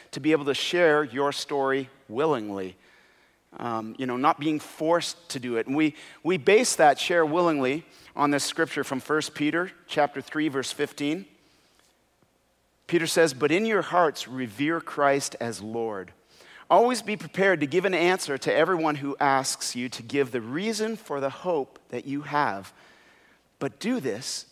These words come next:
by shoving Jesus down their throats."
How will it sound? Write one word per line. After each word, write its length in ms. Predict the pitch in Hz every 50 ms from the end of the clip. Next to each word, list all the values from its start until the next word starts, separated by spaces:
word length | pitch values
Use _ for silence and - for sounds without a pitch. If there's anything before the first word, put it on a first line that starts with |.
| _ _ _ _ _ _ _ _ _
by 140 | - 156 156
shoving 480 | 147 - - 185 175 170 185 190 180
Jesus 480 | 131 113 175 226 240 214 - 135 113 -
down 240 | - 117 107 104 98
their 140 | 98 92 90
throats." 580 | - - 110 98 92 87 87 - - - -